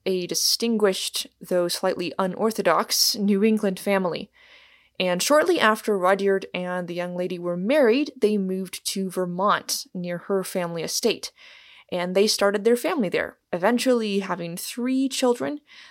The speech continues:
though the eldest tragically died from pneumonia at just seven years old. Kipling was able to write profusely during these years in America, and it was at this time that he wrote,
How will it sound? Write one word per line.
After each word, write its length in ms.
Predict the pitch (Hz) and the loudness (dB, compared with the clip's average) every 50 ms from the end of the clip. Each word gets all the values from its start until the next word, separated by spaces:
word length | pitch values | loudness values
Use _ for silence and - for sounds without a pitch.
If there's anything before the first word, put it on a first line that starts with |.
| _ _ | _ _
though 240 | - 190 185 175 175 | 0 2 2 2 0
the 260 | 170 180 175 170 - - | -4 -6 -8 -10 -4 0
eldest 720 | - 180 202 214 202 202 180 170 - - - - - - | 2 2 4 4 4 2 2 0 -2 -4 -6 -8 -10 -12
tragically 500 | - - - 185 196 190 196 - - 196 | -12 -8 -4 -4 -4 -4 -4 -6 -8 -10
died 480 | 180 170 185 180 175 180 180 180 170 - | -6 -2 -2 0 0 0 -2 -2 -4 -6
from 320 | - - - 175 175 175 | -8 -8 -6 -6 -6 -6
pneumonia 600 | 175 175 170 170 175 180 190 190 180 156 - - _ - | -6 -8 -6 -4 -2 -2 0 0 -2 -2 -4 -6 _ -8
at 140 | - 95 | -6 -6
just 300 | - - 170 160 - - | -6 -6 -6 -6 -4 -4
seven 260 | - - 180 160 165 165 | -2 -2 -2 -4 -4 -6
years 240 | 160 156 151 - | -6 -6 -4 -4
old. 300 | 156 156 139 - - - 202 _ _ _ _ _ _ _ _ _ _ _ _ - - _ _ _ _ _ _ _ _ _ | -4 -4 -4 -6 -8 -12 -18 _ _ _ _ _ _ _ _ _ _ _ _ -20 -20 _ _ _ _ _ _ _ _ _
Kipling 460 | - 269 262 - 262 247 247 247 240 220 | -2 -2 0 2 2 2 4 4 4 6
was 260 | 214 233 294 294 - | 6 4 4 4 2
able 280 | 285 285 247 269 285 269 | 2 2 2 2 0 0
to 260 | - - - 240 226 | 0 0 0 0 0
write 480 | 185 170 180 190 214 269 285 - - - | 0 0 0 2 2 2 0 -2 -6 -4
profusely 960 | - - 233 - - - - 185 196 240 240 - - - - - - 240 240 - - - - - _ _ - | -2 -4 -2 -2 -4 -6 -6 -4 -2 -2 -2 -2 -2 -4 -4 -4 -6 -8 -8 -10 -18 -20 -20 -20 _ _ -2
during 340 | 185 196 190 196 202 196 190 | 2 4 4 4 4 2 0
these 220 | 185 180 175 180 | 0 -2 -2 0
years 200 | 185 180 170 170 | 0 0 0 0
in 80 | 180 175 | 0 -2
America, 560 | 175 160 156 151 - - - 185 220 254 262 - - - - - _ _ | -2 -2 -2 -2 -2 0 0 2 2 0 0 -6 -14 -20 -20 -20 _ _
and 320 | - 196 202 208 208 202 196 | 0 2 4 4 4 4 4
it 140 | 202 190 190 | 4 4 6
was 180 | 220 262 294 | 4 4 4
at 160 | 294 269 - | 4 4 2
this 220 | 208 302 339 - - | 2 0 0 0 0
time 480 | - - 339 359 269 202 185 220 240 | -2 0 2 2 4 4 2 2 0
that 140 | 208 202 208 | 0 0 -2
he 120 | - 220 214 | -2 -2 -2
wrote, 500 | 196 185 180 185 190 190 - - - | 2 2 2 2 2 0 -4 -4 -6